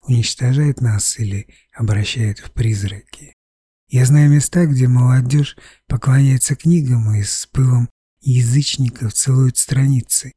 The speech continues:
не умея прочесть при этом ни буквы. Эпидемии и еретические раздоры, паломничество, неизбежно вырождающиеся в разбойничьи набеги, уменьшили население раз в десять.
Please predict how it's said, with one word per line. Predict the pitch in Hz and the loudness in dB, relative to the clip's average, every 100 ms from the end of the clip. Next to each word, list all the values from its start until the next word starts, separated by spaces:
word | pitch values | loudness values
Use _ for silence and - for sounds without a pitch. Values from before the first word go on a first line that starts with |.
| - | -2
не | 120 | 0
умея | 117 110 98 | 2 0 -2
прочесть | - 113 - 123 - | -4 -4 -2 -4 -4
при | 110 110 | -4 -4
этом | 104 104 | -4 -6
ни | 107 110 | -4 -4
буквы. | 107 - - - _ _ _ | -4 -8 -18 -20 _ _ _
Эпидемии | - - 117 143 165 160 139 | -10 -4 -2 2 4 4 2
и | 131 117 117 | 0 -2 -2
еретические | 117 117 127 117 - - 117 | -2 -4 -4 -6 -6 -4 -2
раздоры, | 120 113 123 135 143 131 _ _ _ | 0 -2 0 0 2 -2 _ _ _
паломничество, | 117 120 127 139 135 123 - 117 - - 123 120 _ _ - | -4 0 2 2 2 -2 -4 -8 -10 -12 -12 -12 _ _ -4
неизбежно | 120 110 110 135 120 120 113 | -2 -2 0 -2 -2 -2 0
вырождающиеся | 113 117 110 113 110 107 - 117 110 - 135 _ - | 0 0 0 -2 -4 -4 -6 -6 -6 -10 -14 _ -8
в | 117 | -4
разбойничьи | 113 110 120 113 113 - 127 | -2 0 0 0 -2 -2 0
набеги, | 131 139 170 165 143 - _ _ | 0 2 0 -2 -10 -12 _ _
уменьшили | 139 131 143 135 131 123 | 0 4 2 0 -2 0
население | 123 - 131 143 143 127 | 0 0 0 2 2 2
раз | 127 113 | 2 0
в | 113 123 | -2 -4
десять. | 117 101 - 117 - | -2 -2 -6 -14 -20